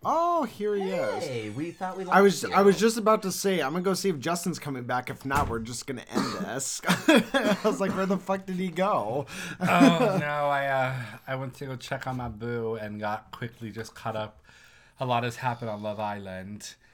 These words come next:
Speaker 3: And, uh,
Speaker 1: Oh, is that what's
Speaker 2: You were out there
Speaker 1: happening?
Speaker 2: watching fucking Love Island while we were podcasting.
Speaker 3: I wasn't even watching it. He was just quickly catching me up to everything I had, had missed.
Speaker 2: So if you guys watch Love
Speaker 1: <laughs> Oh
Speaker 2: Island
Speaker 1: my
Speaker 2: at home,
Speaker 1: gosh.
Speaker 2: do a hashtag Me Too down,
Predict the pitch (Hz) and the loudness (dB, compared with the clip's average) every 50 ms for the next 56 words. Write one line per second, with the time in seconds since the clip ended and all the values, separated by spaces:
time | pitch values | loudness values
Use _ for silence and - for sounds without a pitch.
0 | _ _ - 110 107 104 104 107 101 95 147 151 143 139 135 147 147 147 - 190 | _ _ -12 -12 -10 -10 -8 -6 -4 -2 0 0 0 0 0 0 0 2 2 4
1 | - - - 156 175 175 165 156 147 139 139 131 - 131 123 - 135 123 - 139 | 4 6 8 6 6 6 6 4 6 6 4 4 2 -6 -6 -4 -4 -4 -4 -4
2 | 117 110 107 107 92 78 87 92 92 92 92 92 98 90 87 87 90 87 87 92 | -2 0 0 0 2 2 0 0 0 -2 -2 -4 -4 -4 -4 -2 -4 -4 -4 -4
3 | 90 85 85 - 98 87 85 - - 87 85 85 - - _ _ _ - - - | -4 -4 -4 -4 -6 -6 -6 -8 -10 -12 -12 -14 -16 -20 _ _ _ -20 -10 -4
4 | 139 135 143 147 151 156 156 151 139 123 113 110 127 123 - - 113 104 101 104 | -4 -2 -2 -2 -4 -6 -6 -4 -4 -2 -2 -2 -4 -4 -8 -12 -12 -12 -12 -10
5 | 107 104 117 117 110 120 117 - - - 131 127 - 127 120 - - 127 123 - | -10 -8 -8 -8 -8 -10 -12 -12 -12 -12 -12 -12 -12 -14 -14 -12 -12 -12 -12 -12
6 | - - 113 113 110 110 110 - - - - 107 110 110 107 - 110 104 104 104 | -12 -10 -8 -8 -8 -8 -10 -10 -12 -14 -12 -10 -10 -10 -10 -10 -12 -12 -12 -12
7 | 95 107 107 107 _ _ - - - 110 107 101 98 101 107 120 120 117 - - | -10 -12 -12 -14 _ _ -20 -18 -10 -8 -8 -8 -8 -8 -10 -10 -12 -12 -16 -18
8 | - - - - - - 131 113 117 123 120 127 120 - - 107 104 107 - - | -20 -18 -12 -8 -4 -2 0 0 0 0 0 2 2 2 4 4 4 4 4 4
9 | 104 101 - 95 92 98 101 104 107 107 110 113 113 110 110 113 117 117 - 101 | 2 2 2 4 2 2 2 2 0 0 0 0 0 2 2 2 0 0 -2 -4
10 | 107 117 120 - - - 120 113 107 110 104 98 - - 117 98 90 85 90 87 | -8 -10 -12 -14 -8 -4 -2 -2 0 0 0 0 -2 -4 -4 -4 -4 -4 -6 -8
11 | 87 - - 73 73 - 57 50 69 | -8 -8 -10 -12 -12 -12 -12 -14 -14